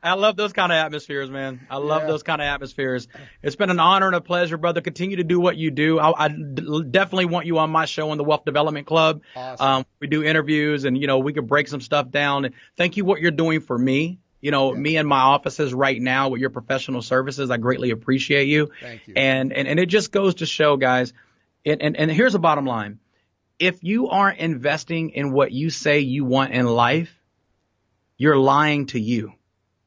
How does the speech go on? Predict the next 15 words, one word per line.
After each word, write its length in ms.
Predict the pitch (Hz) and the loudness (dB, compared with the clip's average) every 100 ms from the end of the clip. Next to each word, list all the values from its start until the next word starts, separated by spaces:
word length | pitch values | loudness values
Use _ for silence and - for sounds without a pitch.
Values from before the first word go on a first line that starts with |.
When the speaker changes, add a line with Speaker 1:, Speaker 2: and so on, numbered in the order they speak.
| _ | _
Speaker 2:
Oh. 220 | 160 170 - _ - - _ _ _ _ _ | -14 -14 -16 _ -20 -20 _ _ _ _ _
Speaker 1:
And, 240 | 147 147 - | -2 -2 -2
and, 140 | 147 | -2
and 140 | 143 160 | 2 4
the 60 | |
worst 400 | 160 165 208 220 | 4 4 4 4
thing 180 | 202 190 | 2 2
you 160 | 165 170 | 2 0
can 220 | 160 131 | 0 0
do 460 | 120 139 170 185 170 _ - | 2 2 2 -2 -8 _ -2
is 140 | 139 | 0
lie 260 | 127 135 131 | 4 4 2
to 80 | 110 | 0
you. 320 | 110 104 104 _ _ _ _ _ - | -4 -4 -12 _ _ _ _ _ -4
When, 260 | 131 - | -4 -4